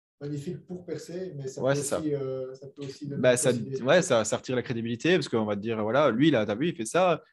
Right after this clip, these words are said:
Speaker 2: il boxe, euh, fait, il fait des pas de d'ours les yeux bandés, quand, le
Speaker 1: Ouais,
Speaker 2: nombre de
Speaker 1: c'est
Speaker 2: fois
Speaker 1: ça.
Speaker 2: où, voilà, parce que moi, je suis, je suis, je suis, bah, je fais des sports de combat depuis longtemps, donc j'ai aussi des potes et tout, et ils montent sur, sur les réseaux, ah, t'as vu ça, parce qu'ils sont contents, ils voient un truc de boxe, ils sont
Speaker 1: Ouais,
Speaker 2: contents de
Speaker 1: ouais.
Speaker 2: me montrer, quoi.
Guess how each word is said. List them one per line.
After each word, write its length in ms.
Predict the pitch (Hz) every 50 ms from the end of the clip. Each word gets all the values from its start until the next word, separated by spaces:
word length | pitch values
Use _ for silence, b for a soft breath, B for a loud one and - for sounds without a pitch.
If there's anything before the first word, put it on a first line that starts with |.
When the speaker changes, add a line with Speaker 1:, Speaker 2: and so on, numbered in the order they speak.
| _ _
Speaker 2:
il 120 | - 117 117
boxe, 260 | 120 131 131 - -
euh, 200 | 127 123 123 120
fait, 220 | - 139 135 135
il 340 | 135 123 120 135 135 135 139
fait 140 | 135 - 143
des 40 | 131
pas 140 | 120 135 131
de 40 | 135
d'ours 160 | 147 139 -
les 180 | 123 117 113 123
yeux 60 | 123
bandés, 520 | 117 120 127 135 160 175 185 180 170 147 -
quand, 380 | 127 113 113 113 110 107 104
le 100 | 101 113
Speaker 1:
Ouais, 60 | 117
Speaker 2:
nombre 120 | 135 147 147
de 60 | 139
Speaker 1:
c'est 60 | 135
Speaker 2:
fois 180 | - 165 170 160
Speaker 1:
ça. 60 | 151
Speaker 2:
où, 140 | 131 120 110 B B B B B
voilà, 120 | - 131 135
parce 100 | 123 -
que 60 | -
moi, 100 | 117 113
je 60 | 113
suis, 200 | - 113 110 104 104
je 40 |
suis, 480 | - - 110 110 110 107 107 110 110 107
je 60 | 107
suis, 340 | - - 107 101 95 95 95 -
bah, 100 | 82 82
je 80 | -
fais 80 | - 95
des 40 | 90
sports 180 | 90 - 95
de 20 | 90
combat 220 | 90 98 98 98 95
depuis 160 | 95 90 -
longtemps, 340 | 101 98 92 135 143 139 123
donc 140 | 107 95
j'ai 80 | 92 95
aussi 140 | 87 - -
des 80 | -
potes 240 | - - 113 104 101
et 60 | 92 90
tout, 240 | - 139 143 139 139 B B B
et 80 | - 104
ils 80 | 104
montent 220 | 107 110 120 120 120
sur, 200 | - - 113 -
sur 120 | - 113
les 60 | 95
réseaux, 180 | 104 110 151 143 - 165
ah, 80 | 170 -
t'as 140 | - 170 160
vu 220 | 120 139 170 185
ça, 140 | 180 180 175
parce 160 | 185 160 -
qu'ils 200 | - 143 127 120
sont 120 | - - 120
contents, 280 | - 139 139 185 185
ils 80 | 165 131
voient 120 | 120 123
un 20 | 120
truc 140 | - 123
de 60 | 120 120
boxe, 280 | 143 160 147 - -
ils 80 | 123 113
sont 80 | 151
Speaker 1:
Ouais, 60 | 135 -
Speaker 2:
contents 180 | 143 147 180
de 80 | 175 156
Speaker 1:
ouais. 40 | 143
Speaker 2:
me 40 | 135
montrer, 400 | 131 131 131 - - 147 143 135
quoi. 140 | 139 127